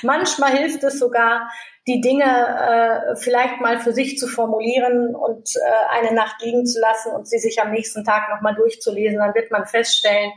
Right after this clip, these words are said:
dass gegebenenfalls die Gedankengänge und auch die Emotionen sich wieder etwas, etwas runtergekühlt haben. Das hilft definitiv. Ich glaube, was ganz wichtig ist, ist erstmal, dass man für sich erkennt, was ist einem wichtig, was ist einem wirklich wichtig und, ähm,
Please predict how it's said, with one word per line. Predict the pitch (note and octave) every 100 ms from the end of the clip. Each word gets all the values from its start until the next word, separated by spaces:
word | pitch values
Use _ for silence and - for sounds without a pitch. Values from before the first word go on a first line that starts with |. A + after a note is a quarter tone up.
| - - - - -
dass | G#3
gegebenenfalls | G#3+ A3+ A3+ A#3+ A3 G#3+ G#3+ G#3 -
die |
Gedankengänge | G#3+ - G3+ A#3 B3+ G#3+ G#3+ G#3+ G#3
und | G#3+
auch | G#3 -
die | G#3
Emotionen | G#3+ G3+ - G#3+ A3+
sich | G#3 G3+
wieder | G#3+ G#3+
etwas, | - G#3 G3+ - - -
etwas | - - G#3 G#3 -
runtergekühlt | C4 C4+ B3 A3+ - A3+ A3+
haben. | G#3+ G#3+ G#3+ G#3+ - - -
Das | G3 -
hilft | G#3+ -
definitiv. | F3+ F3 E3 D#3+ E3 E3+ - - _ - - - _ _
Ich | A#3+ A#3
glaube, | C#4 C#4+
was | B3 A#3+
ganz | B3 A#3
wichtig | A3+ C4 C#4+ C#4+
ist, | C4 B3+ - -
ist | B3
erstmal, | A#3 A#3+ A#3
dass | A#3
man | A#3 A3+
für | A#3
sich | A3+ B3
erkennt, | B3 - A3 A3+
was | A3 G#3+
ist | -
einem | G3+ G3
wichtig, | A3 - D#3 - - _ _ _
was | A3 A3
ist | A3
einem | G#3+ G#3+
wirklich | G#3+ A3 G3 -
wichtig | E3 - - - - _ - - - - _
und, | G#3 G#3 G#3+ G#3
ähm, | - - G3+ G#3+ G#3+ A3 A3+